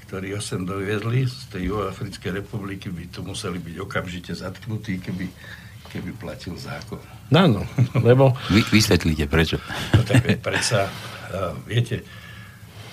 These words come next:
Speaker 1: Juhoafrická republika ako zvrchovaný štát, ona mala rozhodnúť o tom, či túto osobu vydá, a mal o tom rozhodnúť súd.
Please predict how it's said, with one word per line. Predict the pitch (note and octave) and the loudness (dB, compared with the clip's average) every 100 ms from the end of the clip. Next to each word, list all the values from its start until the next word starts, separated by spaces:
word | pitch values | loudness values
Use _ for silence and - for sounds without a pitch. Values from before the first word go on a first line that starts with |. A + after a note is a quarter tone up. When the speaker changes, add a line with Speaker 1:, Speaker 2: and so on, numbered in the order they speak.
| - - | -18 -14
Speaker 1:
Juhoafrická | - F2+ A2 A2+ B2+ A#2+ A#2 G#2 | -8 0 2 4 2 2 0 2
republika | A#2+ C3+ A#2+ G#2+ - E2+ | 2 4 0 0 -4 -6
ako | F2+ F2+ | -4 -6
zvrchovaný | - B2+ A#2+ B2 A2+ A#2+ | 0 2 4 4 6 4
štát, | A#2 - A2+ - - - - - - - - - - - - - - - | 4 4 4 4 -4 -16 -20 -20 -20 -20 -18 -18 -18 -20 -20 -20 -20 2
ona | C3 C3 A#2 A#2 - - | 6 8 8 6 2 -8
mala | G#2+ G2 G2 | 0 2 6
rozhodnúť | B2 A#2 A2 G2+ G2+ - | 6 6 2 2 -2 0
o | - B2 | 2 4
tom, | A#2 G#2 | 4 0
či | - G2 | -2 -4
túto | - G#2+ A2+ F#2 | 0 0 0 0
osobu | A2+ A2 G2+ G2+ | 0 0 0 2
vydá, | A2 G#2+ G#2+ G#2 B2 - - - - - - - - | 2 4 6 6 6 2 -10 -18 -16 -14 -14 -16 -4
a | A2 G#2 | 2 4
mal | G#2 A2 | 6 4
o | B2+ - | 2 0
tom | A#2+ A#2+ A2 | 2 4 4
rozhodnúť | A2 G#2+ G#2+ A2+ | 2 0 0 -2
súd. | - B2 A2 | 4 6 6